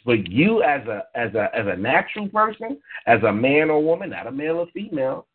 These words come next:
'cause people understand male or female, a person. I went over this the other day, Mike. It's important everybody to know that 'cause people talk about human. I said, "That's why I call myself an alien. I'm not a goddamn human." A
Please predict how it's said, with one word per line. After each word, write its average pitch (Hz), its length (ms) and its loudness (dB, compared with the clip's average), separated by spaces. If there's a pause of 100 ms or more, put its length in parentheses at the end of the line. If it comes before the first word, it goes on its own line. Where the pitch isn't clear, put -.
(160)
'cause 107 100 -18
people 127 240 -2
understand 135 520 2
male 139 220 2
or 135 180 -8
female, 135 580 0
a - 60 -4
person. - 380 0 (420)
I 131 80 8
went 180 180 6
over 185 200 0
this 170 160 2
the 151 100 2
other 151 160 2
day, 170 220 2
Mike. 127 240 0
It's 127 180 -6
important 151 360 2
everybody 117 420 -2
to 117 40 -14
know 160 180 8
that 113 200 -2 (300)
'cause 113 140 -2
people 131 240 -2
talk 120 200 2
about 110 280 0
human. 143 400 -2 (260)
I 107 160 0
said, 104 100 -2
"That's 95 200 0
why 98 140 4
I - 20 -6
call 92 220 0
myself 98 340 -2
an 101 100 2
alien. 107 320 0
I'm - 40 -10
not 82 140 -8
a 87 40 -10
goddamn 95 480 -2
human." 113 340 0
A 82 100 -10